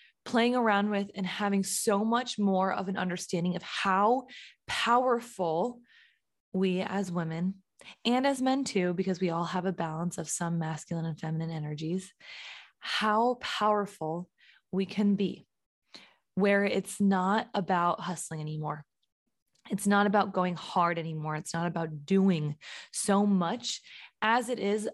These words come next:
about more so of who we are,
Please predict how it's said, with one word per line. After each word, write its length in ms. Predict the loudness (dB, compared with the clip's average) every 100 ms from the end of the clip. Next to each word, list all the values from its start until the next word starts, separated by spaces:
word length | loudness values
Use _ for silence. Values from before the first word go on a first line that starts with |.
| -4
about 440 | -2 0 0 0
more 280 | 0 0 0
so 280 | -2 -2 -2
of 100 | -4
who 540 | -4 0 2 2 0
we 240 | 0 -2 -2
are, 400 | -2 -4 -4 -6